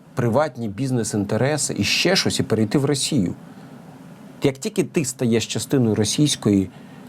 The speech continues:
квазіполітичної структури, ти зразу втрачаєш і демократичні цінності, і власність, і так далі, і так далі. Я розмовляв, був в Одесі, я розмовляв з одним чоловіком, проти якого відкрита вже новою владою кримінальна справа, він там щось десь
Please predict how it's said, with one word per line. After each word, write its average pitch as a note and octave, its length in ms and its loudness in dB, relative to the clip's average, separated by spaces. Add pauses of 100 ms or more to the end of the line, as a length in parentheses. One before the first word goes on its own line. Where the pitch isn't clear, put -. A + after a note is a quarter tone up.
(180)
квазіполітичної A2+ 1500 0
структури, - 640 0 (140)
ти A#2 100 2
зразу B2+ 340 2
втрачаєш B2+ 680 -4 (500)
і A#2 60 4
демократичні B2+ 680 2
цінності, C3 600 0
і G#2 80 4
власність, A2+ 560 0
і - 40 -6
так G#2 140 -6
далі, G#2 200 0
і - 20 0
так G2+ 160 -6
далі. F#2+ 300 2
Я D#3 140 4
розмовляв, C#3 560 -2
був A#2+ 220 -4
в A2 60 -2
Одесі, B2+ 420 -2 (480)
я C3+ 100 2
розмовляв C#3+ 520 0 (480)
з G#2+ 100 0
одним C3+ 300 4
чоловіком, E3 480 0 (400)
проти C3+ 260 2
якого C#3 340 2
відкрита B2 420 0
вже A#2+ 320 2
новою A#2+ 360 2
владою B2 360 0
кримінальна A2 540 2
справа, D3 420 0
він G2+ 100 -4
там G2 160 -6
щось G2 240 -2
десь G2+ 300 2